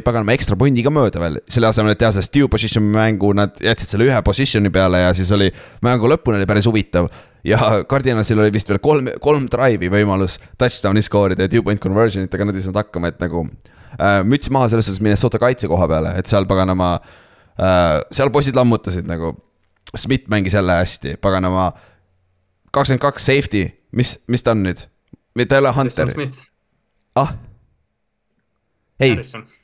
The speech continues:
Speaker 1: Ja Harrison Smith, jah, Harrison. Ma tahtsin Hunter öelda, mis kuradi Hunter nagu? <laughs> Ta on pool Hunter, jah, võib-olla tõesti, on ju.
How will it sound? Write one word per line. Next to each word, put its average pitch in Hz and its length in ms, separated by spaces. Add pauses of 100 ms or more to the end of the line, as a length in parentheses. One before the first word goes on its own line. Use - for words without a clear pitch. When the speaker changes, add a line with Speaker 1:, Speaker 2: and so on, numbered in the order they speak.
Speaker 1:
Ja 120 80
Harrison 123 340
Smith, 90 300
jah, 85 180
Harrison. 101 420
Ma 117 80
tahtsin 196 240
Hunter 196 320
öelda, 104 200
mis 156 100
kuradi 254 240
Hunter 214 400
nagu? 92 220 (200)
<laughs> - 240
Ta 139 80
on 127 80
pool 165 240
Hunter, 113 300
jah, 151 180
võib-olla 117 380
tõesti, - 380
on - 120
ju. 107 60